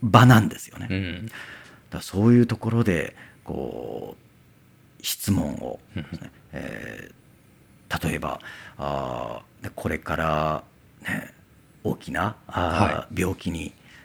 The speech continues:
Speaker 1: えー、かかる可能性が、まあ、ない方がいいわけですけれども、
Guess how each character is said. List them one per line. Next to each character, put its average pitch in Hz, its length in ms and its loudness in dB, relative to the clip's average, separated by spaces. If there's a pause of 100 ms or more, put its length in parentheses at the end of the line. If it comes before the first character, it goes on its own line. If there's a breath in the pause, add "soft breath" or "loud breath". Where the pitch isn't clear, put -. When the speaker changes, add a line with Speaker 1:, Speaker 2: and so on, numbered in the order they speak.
Speaker 1:
え 92 40 -4
ー、 78 840 -4 (120)
か - 140 -8
か 95 120 0
る 80 100 -2
可 - 140 -8
能 78 160 -6
性 76 260 -6
が、 80 280 -6 (400 soft breath)
ま 80 280 -2
あ、 76 40 -4
な 104 200 6
い - 40 6
方 110 200 4
が 82 300 2 (160)
い 113 120 4
い 117 60 6
わ 110 120 2
け 110 120 -2
で 117 120 0
す - 120 -6
け 120 100 6
れ 113 120 8
ど 113 120 6
も、 113 220 10